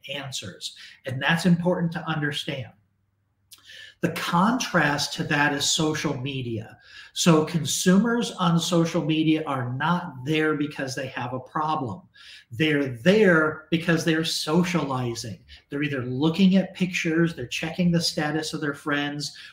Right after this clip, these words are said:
or they're just burning, <laughs> you know, they're burning hours of their life watching memes or looking at memes or whatever they're doing.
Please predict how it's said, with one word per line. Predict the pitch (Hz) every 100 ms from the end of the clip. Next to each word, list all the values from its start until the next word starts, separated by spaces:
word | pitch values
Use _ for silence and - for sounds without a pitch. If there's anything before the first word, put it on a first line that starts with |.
| _
or | - 190 214 196
they're | 180 175 -
just | 170 151 131 - - - - -
burning, | 170 165 185 185 180 170
<laughs> | -
you | 196 - -
know, | 170 147
they're | 143
burning | 123 180 214 202
hours | 175 185 175
of | 170
their | 160
life | 151 151 156 160 - - -
watching | 156 165 180 156
memes | 147 151 147 135 131 135
or | 123
looking | 131 165 170 160
at | 147 -
memes | 151 151 151 143
or | 127 131
whatever | 135 147 151 151 147
they're | 139 131
doing. | 127 135 110 -